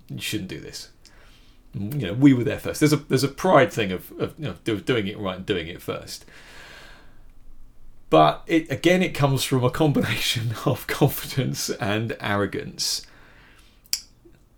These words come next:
I struggle with the difference sometimes between, or trying to define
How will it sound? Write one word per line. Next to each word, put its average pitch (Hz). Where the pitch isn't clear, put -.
I 139
struggle 165
with 127
the 127
difference -
sometimes 98
between, 92
or 101
trying -
to 101
define 98